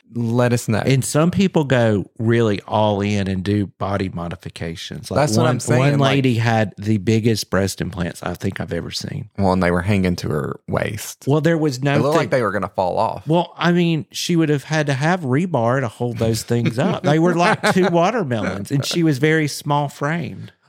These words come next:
Speaker 2: I mean,
Speaker 1: But they looked like summer squash because they were like <laughs>
Speaker 2: I mean, they were about to rip off
Speaker 1: That's what I'm
Speaker 2: the
Speaker 1: saying.
Speaker 2: body. Yeah,
Speaker 1: And
Speaker 2: it
Speaker 1: that was
Speaker 2: was
Speaker 1: in her shirt. Like, she had a shirt on.
Speaker 2: Yeah, it was like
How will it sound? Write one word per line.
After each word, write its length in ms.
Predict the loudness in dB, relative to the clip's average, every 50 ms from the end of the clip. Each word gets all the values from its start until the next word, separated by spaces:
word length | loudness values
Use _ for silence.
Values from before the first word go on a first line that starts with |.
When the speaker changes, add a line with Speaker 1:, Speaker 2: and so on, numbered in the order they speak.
| _ -2
Speaker 2:
I 100 | 0 2
mean, 380 | 4 4 4 4 2 2 2
Speaker 1:
But 140 | 0 0 0
they 120 | 0 0
looked 220 | 2 2 0 2 2
like 200 | 0 0 0 -4
summer 380 | -4 -2 -2 0 0 0 -2
squash 640 | -2 -4 -4 -2 0 0 0 0 -2 -4 -8 -8 -6
because 360 | -6 -6 -6 -6 -6 -4 0
they 120 | 0 0 0
were 160 | 0 0 0
like 320 | 2 0 0 0 -2 -2 -2
<laughs> 1600 | -2 0 0 0 0 0 -2 -2 -4 -4 -4 -4 -6 -6 -4 -2 -2 -2 -2 0 0 0 0 0 0 0 -2 -2 -4 _ -2
Speaker 2:
I 60 | 0 2
mean, 260 | 2 4 4 4 2
they 140 | 2 2 2
were 240 | 0 -2 -2 -4 -4 -6
about 380 | -6 -4 -2 -2 -2 -4 -6
to 100 | -8 -8
rip 320 | -8 -8 -8 -10 -12 _ _
off 340 | -14 -12 -12 -12 -14 -18 -20 _
Speaker 1:
That's 300 | -6 -2 -2 -2 -2 0
what 100 | -2 0
I'm 100 | 0 -2
Speaker 2:
the 100 | -2 -4
Speaker 1:
saying. 280 | -4 -4 -4 -2 -2 -2
Speaker 2:
body. 220 | -4 -6 -8 -10 _ _ _ _ _ -14
Yeah, 180 | -12 -10 -6 -2
Speaker 1:
And 100 | 0 2
Speaker 2:
it 80 | 2
Speaker 1:
that 160 | 2 2 2
was 160 | 2 0 -2 -2
Speaker 2:
was 100 | -2 0
Speaker 1:
in 180 | 2 2 2
her 180 | 2 0 0 0
shirt. 360 | -2 -2 0 0 0 0 0 0
Like, 240 | 0 0 0 -2 -6
she 120 | -4 -2 -2
had 100 | 0 0
a 40 | 0
shirt 260 | 0 2 2 2 2
on. 260 | 0 -2 -2 -6 -8 -10 _ _ _ _
Speaker 2:
Yeah, 240 | -4 -2 0 0 0 0
it 200 | 0 0 0 0
was 460 | 0 -2 -2 -2 -6 -8 -12 -16 -16 -14 -10
like 260 | -10 -10 -10 -10